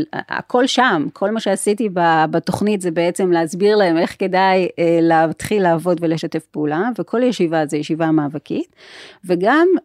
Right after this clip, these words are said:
אה, התפקיד שלי היה לחזק את התכנון של, אה, קריית שמונה, כי עיר זו, כאשר פנה אליי אז בזמנו מנהל, אה, אזורי התעשייה ירדן ארליך, הוא אמר לי, "תקשיבי,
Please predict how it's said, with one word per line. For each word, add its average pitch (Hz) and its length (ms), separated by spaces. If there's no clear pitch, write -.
אה, 180 160
התפקיד 208 320
שלי 226 180
היה 185 420
לחזק 165 640
את 185 160
התכנון 190 720
של, 170 320
אה, 160 120
קריית 165 300
שמונה, 196 320
כי - 120
עיר 165 180
זו, 151 240
כאשר 190 240
פנה 185 340
אליי 165 400
אז 160 180
בזמנו 170 360
מנהל, 170 460
אה, 156 140
אזורי 160 260
התעשייה 165 480
ירדן 160 360
ארליך, 233 320
הוא 185 120
אמר 190 160
לי, 196 120
"תקשיבי, 170 460